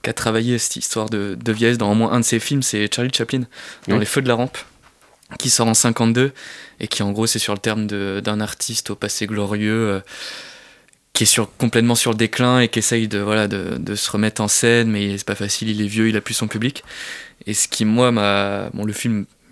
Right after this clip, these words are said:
Speaker 1: il est, il est, il est très long, il est pas non, c'est pas non plus un grand, euh, Chaplin,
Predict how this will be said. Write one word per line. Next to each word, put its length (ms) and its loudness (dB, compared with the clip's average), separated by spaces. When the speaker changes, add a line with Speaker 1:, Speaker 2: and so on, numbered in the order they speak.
Speaker 1:
il 60 -6
est, 200 -6
il 100 -10
est, 180 -8
il 80 -6
est 80 -8
très 180 4
long, 240 4
il 260 -2
est 100 -8
pas 140 0
non, 180 0
c'est 120 -8
pas 80 0
non 100 0
plus 140 -6
un 80 -2
grand, 320 0
euh, 100 0
Chaplin, 360 0